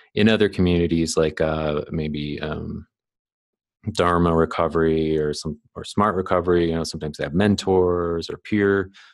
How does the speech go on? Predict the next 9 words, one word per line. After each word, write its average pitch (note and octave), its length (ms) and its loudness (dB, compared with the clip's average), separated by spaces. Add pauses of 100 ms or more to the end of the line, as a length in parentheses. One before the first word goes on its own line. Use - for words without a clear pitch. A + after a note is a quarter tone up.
support E2+ 520 -2
people, D#2+ 580 -4 (480)
um, D2+ 480 -4
whatever A2 460 6
it E2+ 80 4
is, D#2+ 260 2
to - 80 -8
have, D#2 380 -2 (200)
uh, - 60 -16